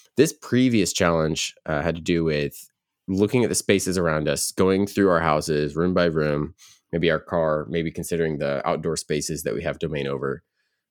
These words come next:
uh, and considering kind of where we want them to be,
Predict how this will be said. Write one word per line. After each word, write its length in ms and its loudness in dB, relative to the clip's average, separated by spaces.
uh, 240 0
and 140 -4
considering 420 0
kind 160 0
of 280 0
where 280 2
we 120 4
want 180 2
them 180 -10
to 60 -2
be, 400 -2